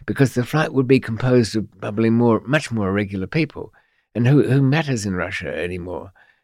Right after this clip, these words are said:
It depends how you're going that week with, uh, old Vladimir. Um, <clears throat> so, um, they,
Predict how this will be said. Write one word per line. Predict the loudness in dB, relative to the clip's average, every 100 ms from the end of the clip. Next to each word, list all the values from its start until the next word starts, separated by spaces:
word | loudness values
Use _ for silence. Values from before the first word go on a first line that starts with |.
| _
It | -4
depends | -4 2 2 4 2
how | 0
you're | 0
going | 2 2 2 2
that | 0 -4
week | -8 -10 -10
with, | -10 -10 -8
uh, |
old | -6 -6 -6
Vladimir. | -2 -2 -4 -10 -12 _ _ _ _ _ _ -20 -20 -20 _
Um, | 2 6 6 4 0 -8 _ _ _ 2
<clears throat> | 4 4 0 -16 _
so, | 4 10 10 10 4 _ _ _ _ _ _ _ _ _ 0
um, | 4 6 6 2 -6 _ _ _ _ _ _ _ 0
they, | 6 8 6 2